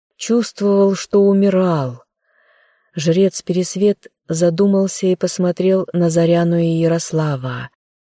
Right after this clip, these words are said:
«А обратно можешь? В медведя? Или это насовсем?» Все сыпал вопросами староста. «Боюсь, что даже проверить сейчас не хватит сил.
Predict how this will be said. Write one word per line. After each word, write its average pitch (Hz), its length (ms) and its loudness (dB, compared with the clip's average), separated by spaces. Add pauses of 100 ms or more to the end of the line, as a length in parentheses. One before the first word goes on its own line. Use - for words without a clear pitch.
(160)
«А 147 260 0
обратно 151 640 0
можешь? 160 680 -2 (320)
В 151 180 -2
медведя? 147 760 0 (400)
Или 185 260 2
это 170 480 4
насовсем?» 165 720 -4 (400)
Все - 280 -4
сыпал 147 440 -2
вопросами 190 640 0
староста. 135 840 -4 (680)
«Боюсь, 214 480 2
что - 180 0
даже 196 400 2
проверить 175 680 0
сейчас - 600 -6
не 156 100 0
хватит 139 480 -8
сил. 131 420 -6